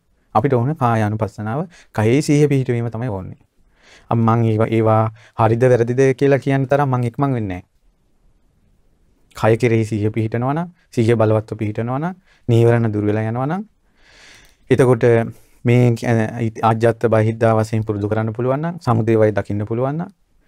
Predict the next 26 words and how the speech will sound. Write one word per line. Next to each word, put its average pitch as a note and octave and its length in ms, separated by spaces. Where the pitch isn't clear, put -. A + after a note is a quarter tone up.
ඉතින් B2+ 200
ඒ A#2 140
නිසා A#2+ 260
ඒ C3 180
විදිහට C3+ 320
ඉරියව් B2+ 340
පැවැත්ම A#2 360
පිළිබඳව A#2+ 400
භාවනාව A2+ 420
පුරුදු G#2+ 240
කරනවා. G#2+ 300
ඊට D3 200
පස්සේ E3 280
බුදුරජාණන් C#3+ 480
වහන්සේ C#3+ 300
මේ A2 120
භාවනාවේ A2+ 520
අවසාන C3 360
විදිහට G#2 500
තේ A2+ 200
ඔය G#2+ 120
සමුදේ C3 360
වය A2 120
දැකීම G#2 340
දේශනා G2+ 340
කරලා G2 460